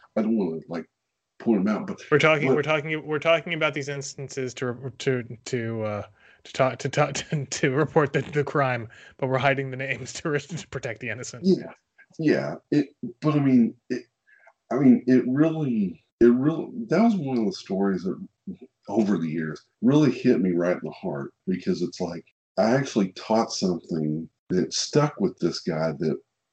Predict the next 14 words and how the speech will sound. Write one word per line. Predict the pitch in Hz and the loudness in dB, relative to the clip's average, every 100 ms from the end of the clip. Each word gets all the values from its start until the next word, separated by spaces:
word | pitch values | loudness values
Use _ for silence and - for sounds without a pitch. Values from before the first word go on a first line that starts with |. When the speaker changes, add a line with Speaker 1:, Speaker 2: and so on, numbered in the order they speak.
| - | -2
Speaker 1:
that | 95 | 0
was | 78 80 | 2 -2
so | - - 123 180 | -4 -2 2 6
important | 180 - - 120 117 - - - - | 6 6 6 4 4 0 -6 -8 -2
that | 104 - _ | 0 0 _
he | - 180 | 2 6
wanted | 185 160 131 104 | 6 6 4 2
to | 82 | 0
replicate | 95 110 110 92 - 90 85 | 0 2 0 -4 -8 -8 -4
it | 80 - - | -6 -6 0
in | 110 104 | 4 4
front | 92 - 120 120 107 | 2 2 4 4 2
of | 98 87 | -2 0
me, | 90 107 92 - | 2 4 4 0